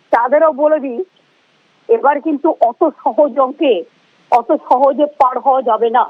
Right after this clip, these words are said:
এই গভর্নমেন্ট আদৌ কদিন চলবে, ডাউট আছে।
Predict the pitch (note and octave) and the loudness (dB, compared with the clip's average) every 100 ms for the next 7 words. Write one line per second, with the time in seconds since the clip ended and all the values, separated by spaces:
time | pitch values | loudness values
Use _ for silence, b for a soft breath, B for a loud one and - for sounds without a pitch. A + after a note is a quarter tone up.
0 | - _ _ _ _ C4 D4+ C4+ C#4 C#4+ | -6 _ _ _ _ 2 2 2 0 -2
1 | D4 C4+ - B3 B3+ D4+ D4 C4 B3 C4 | -8 -8 -2 0 2 0 0 -2 -2 -6
2 | - B3+ B3+ C#4 - G#3+ G3 - - _ | -2 -2 0 -2 0 -2 -2 -6 -8 _